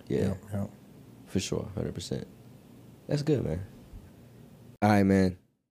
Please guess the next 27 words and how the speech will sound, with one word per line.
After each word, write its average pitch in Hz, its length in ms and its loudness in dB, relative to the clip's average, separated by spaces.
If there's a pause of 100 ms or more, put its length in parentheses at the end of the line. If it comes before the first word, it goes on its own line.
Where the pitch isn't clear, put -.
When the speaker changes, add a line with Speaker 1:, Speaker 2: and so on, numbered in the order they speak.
(420)
Speaker 1:
We 147 80 10
got 170 180 12
a 101 40 8
lot 120 160 10
to - 80 -16
talk 123 160 12
about 92 220 8
still. 95 240 6
I 92 80 6
hope 113 140 8
you 98 60 6
got 82 180 6
time. 92 360 4 (1600)
Speaker 2:
We're 107 100 4
Speaker 1:
We 139 80 12
haven't 165 220 12
Speaker 2:
here. 139 160 12
Speaker 1:
even, - 140 8 (260)
we 185 100 12
haven't 202 240 12
even 139 240 12
touched 113 360 10
base 127 340 10
on 104 160 8
what 101 160 8
you 98 200 4
do. 98 380 4